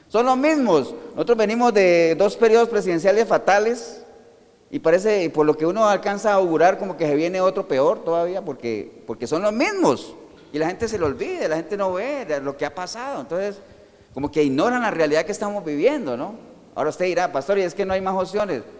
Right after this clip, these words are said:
Ah, yo creo que ti-, siempre tiene que haber algo mejor, ¿no? Es como la orquesta del Titanic, ¿se acuerda que varias veces se las comento?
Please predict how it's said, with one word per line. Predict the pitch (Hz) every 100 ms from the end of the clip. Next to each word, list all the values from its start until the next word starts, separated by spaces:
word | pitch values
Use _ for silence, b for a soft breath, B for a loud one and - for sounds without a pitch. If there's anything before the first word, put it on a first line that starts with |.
| - -
Ah, | -
yo | 139
creo | 156
que | 165
ti-, | 156 -
siempre | 156 190
tiene | 165 180
que |
haber | 185 190
algo | 110 131 143 95
mejor, | 87 82 120 135
¿no? | 104 135 - b b b b _ _ _
Es | 117
como | 175 180
la |
orquesta | 143 131 151 190
del | 180
Titanic, | 127 - 170 214 185
¿se | 139
acuerda | 123 160
que | 170
varias | 143 127
veces | 156 170
se | 160
las | 135
comento? | 120 131 180 - 240